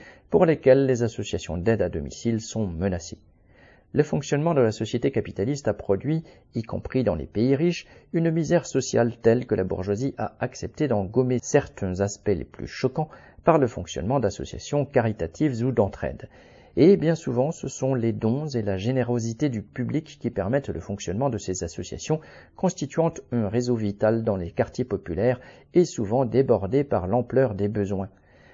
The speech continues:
L'État et les collectivités locales acceptaient éventuellement de participer au financement de ces associations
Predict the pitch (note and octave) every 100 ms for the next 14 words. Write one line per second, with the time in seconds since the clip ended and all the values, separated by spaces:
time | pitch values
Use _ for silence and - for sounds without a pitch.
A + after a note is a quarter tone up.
0 | - - C3 D#3 B2 - A2+ F#2+ A#2 A#2
1 | A#2 G#2 G2+ G2 F#2+ - F3 - - D#3+
2 | - A#2 - - D#3 - - D#3 D#3+ C3+
3 | A#2+ - G2+ G2+ C#3 C#3 - - - -
4 | - C3 G#2 - G2 F2 C3 A#2 F#2+ F#2+
5 | G#2 - - - - B2+